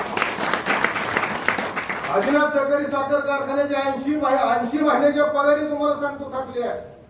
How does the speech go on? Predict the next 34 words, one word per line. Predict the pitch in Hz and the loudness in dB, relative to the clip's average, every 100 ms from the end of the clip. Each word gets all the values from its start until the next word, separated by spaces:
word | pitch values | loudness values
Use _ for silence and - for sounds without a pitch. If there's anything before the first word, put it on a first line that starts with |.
| - 220 | -8 2
चोपन्न | 233 262 262 | 2 4 0
महिन्याच्या | 247 247 262 247 | 2 0 0 -2
पगारी | 240 233 240 | 2 2 2
थकल्या, | 226 226 233 240 | 0 -2 0 0
त्यावेळेस | 240 240 240 | 2 2 2
तुम्हाला | 240 240 233 | 0 0 0
सांगतो | 233 233 214 | 0 0 -2
त्यांना | 226 226 | -4 -4
कुणी | 214 220 | -4 -2
वाली | 202 175 233 240 254 | -2 4 4 4 -2
मिळाला, | 240 233 | -4 -4
ती | 226 220 | -6 -8
माणसं | 220 214 214 | -6 -6 -6
पोरं | 208 208 208 | -6 -4 -2
मागे | 202 202 208 208 | -2 -2 -2 0
आली, | 202 202 | 0 0
यांना | 196 202 202 | -2 -2 -4
म्हणजे | 202 | -4
कुणीच | 196 220 - 277 | -4 -6 -10 -10
लक्ष | - - - - - - | -12 -14 -18 -20 -20 -4
घाला | 160 160 | 0 0
ना. | 147 - - 151 147 - - 135 | 0 -4 -10 -18 -20 -20 -18 -4
मी | 180 240 247 | 0 0 0
तुम्हाला | 233 233 | 2 2
सांगतो | 226 208 208 208 | 2 0 0 0
लक्ष | 190 | 0
घातलं, | 196 185 175 175 | -2 -2 -2 -4
कोविडचा | 180 185 214 - 208 | -4 0 0 0 -2
काळ | 202 196 | 0 0
असताना | 190 190 - | 0 -2 -8
दोन | 175 - 220 | -6 0 2
वर्ष | 214 202 208 | 2 0 0
आंदोलन | 196 190 185 185 - | -4 -4 -6 -8 -10
केलं, | 185 170 160 | -8 -8 -8